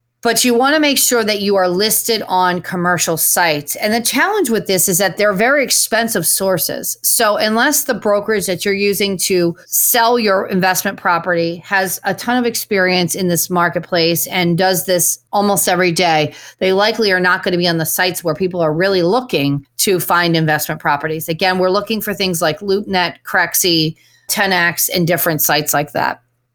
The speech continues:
You certainly can use Zillow and other consumer-based sites. And again, we wanna focus on casting the widest net. So social media plays a really big part of this.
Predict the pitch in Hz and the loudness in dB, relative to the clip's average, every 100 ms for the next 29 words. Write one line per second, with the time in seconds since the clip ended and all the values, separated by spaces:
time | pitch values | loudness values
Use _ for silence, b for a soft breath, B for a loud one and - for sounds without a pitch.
0 | _ 247 247 269 320 320 330 330 311 302 | _ -2 2 2 2 0 0 0 2 2
1 | 254 214 208 202 185 196 220 - 214 190 | 2 2 2 4 4 2 0 -2 0 2
2 | 185 180 180 - 208 196 202 196 190 185 | 2 2 0 0 0 2 2 2 2 2
3 | 202 - - 226 208 - 240 233 202 208 | -2 -8 -4 -2 0 0 2 0 0 0
4 | 202 - - - 208 175 240 - - - | 2 0 0 0 2 0 0 -4 -6 -4
5 | 196 196 196 190 190 - 208 226 202 190 | -2 0 2 0 -2 -4 -4 0 0 0
6 | 190 202 _ _ _ 202 185 202 208 202 | -2 -8 _ _ _ -2 0 2 0 0
7 | 233 233 240 233 196 185 180 185 175 165 | 0 0 0 0 0 0 0 0 0 0
8 | 190 185 175 160 156 156 - 180 147 - | -2 0 2 2 2 -2 -2 -2 -2 -4
9 | - - 180 165 B B B - 247 247 | -2 2 2 0 B B B -2 0 2
10 | 269 226 220 208 196 196 175 180 180 185 | 2 2 2 0 0 0 0 0 2 2
11 | 190 180 180 - 175 165 156 156 151 - | 2 0 -2 -2 0 0 -2 -4 -6 -8
12 | - | -8